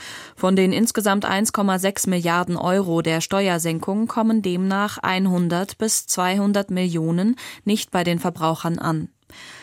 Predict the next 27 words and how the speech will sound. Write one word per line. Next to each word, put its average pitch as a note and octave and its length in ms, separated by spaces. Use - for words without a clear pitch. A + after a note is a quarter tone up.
Angesichts A3+ 520
der A3 240
Entspannung F#3+ 640
im F3 260
Nahen F3+ 360
und F3+ 180
Mittleren F3+ 460
Osten G#3+ 480
sinken F#3 560
derzeit D#3 500
die D3+ 100
Spritpreise D#3 680
wieder. D3 300
An F#3 120
den G3 140
Tankstellen A3+ 600
nähern A3+ 320
sich A#3 180
die A3+ 120
Preise G#3+ 440
wieder G#3+ 220
dem G#3 180
Niveau F#3+ 400
vor F3+ 320
dem E3 220
Irankrieg D#3+ 680
an. D#3+ 200